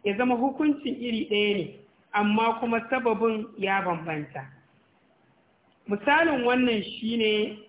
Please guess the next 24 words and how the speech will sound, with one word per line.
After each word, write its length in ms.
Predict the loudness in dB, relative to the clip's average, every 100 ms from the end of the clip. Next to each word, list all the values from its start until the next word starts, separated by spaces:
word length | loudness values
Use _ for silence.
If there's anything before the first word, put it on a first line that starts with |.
| _ _ _ -20 _ _ _ _ _ -8
kaffaratul 760 | -8 -2 0 2 0 -4 -8 -4
zihar 280 | -2 0 0
da 80 | -2
kaffaratul 760 | -6 -6 -2 0 -2 -6 -10 -10
qatl. 300 | -14 -14 -16 -20 _ _
Kaga 300 | -2 0 0
dukkan 640 | -2 -4 -6 -4 -2 -2 -4 -10
su 160 | -12 -12 _ _ _ _ _ _ _ _ _ _ _ _ _ _ _ _
akwai 340 | -4 -2 0 0
itqu 340 | -2 -4 -2 2
raqaba 440 | 2 2 0 0 0
a 40 | -2
ciki. 440 | -6 -18 -20 _ -20 _ -20 _ _ _ 0
Saboda 300 | 2 4 4
haka 160 | 4
kaga 240 | 2 2 2
hukuncin 840 | 0 0 0 -2 0 -2 0 -2 -2
iri 280 | 0 0
ɗaya 260 | 0 0 0
ne, 160 | -2 -8 -16 _ _ _
duka 180 | -2 0
itqu 320 | -2 -4 -2 0
raqaba 480 | 0 -2 -2 -2
ne. 100 | -2